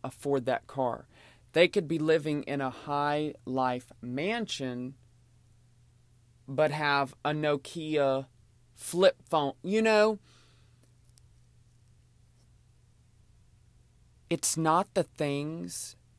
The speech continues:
that that person or this person has that makes up the person. It's the heart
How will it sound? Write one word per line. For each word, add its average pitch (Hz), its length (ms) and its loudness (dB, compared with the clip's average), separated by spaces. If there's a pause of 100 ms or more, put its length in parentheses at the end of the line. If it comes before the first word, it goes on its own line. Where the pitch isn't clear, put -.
(200)
that 143 180 -6
that 139 300 -2
person 143 560 -6
or 135 100 -6
this 131 320 -4
person 131 500 -8
has 127 540 -10
that - 180 -8
makes 131 400 -4
up 127 200 -6
the - 80 -10
person. - 560 -14 (4000)
It's - 180 -6
the 156 120 -2
heart - 640 -4